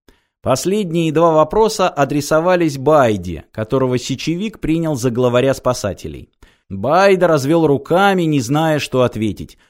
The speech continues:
Он посмотрел на гильзу, на шляпу, потом перевел взгляд на Фиделя. На лбу его выступил пот.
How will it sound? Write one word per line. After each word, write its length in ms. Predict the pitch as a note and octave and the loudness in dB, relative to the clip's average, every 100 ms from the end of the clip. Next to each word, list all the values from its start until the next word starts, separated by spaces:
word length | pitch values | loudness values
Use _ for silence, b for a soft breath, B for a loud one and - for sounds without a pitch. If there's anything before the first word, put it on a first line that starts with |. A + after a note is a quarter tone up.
| b - | b -4
Он 160 | D3+ | -2
посмотрел 520 | E3 E3 E3 D#3 D#3+ C#3+ | -2 -2 -2 0 0 2
на 140 | C#3 | 2
гильзу, 540 | B2+ D3+ G3+ F#3+ D3+ | 0 -2 0 0 2
на 120 | C#3 B2+ | 2 0
шляпу, 840 | - B2+ D3+ F#3 F3 F#3 F3 E3+ B - | -2 2 4 4 2 2 0 0 B -2
потом 340 | B2+ G3 G#3 | 0 2 2
перевел 400 | E3+ D3+ C#3 E3 | 2 2 2 2
взгляд 460 | D3 B2 C3+ D#3 D#3+ | 0 0 2 2 0
на 100 | D3+ | -4
Фиделя. 680 | - B2 G#2 F#2+ F2+ E2 - _ _ | -4 -2 -2 -2 -4 -8 -12 _ _
На 160 | A2+ C3 | 0 2
лбу 320 | C3+ D#3 G#3 | 2 2 2
его 300 | G3+ F#3 F3+ | 4 4 6
выступил 540 | D3+ E3 - - D#3 | 4 2 -2 -2 -4
пот. 480 | C#3+ B2+ A#2+ G2 - | -2 -2 -2 -2 -8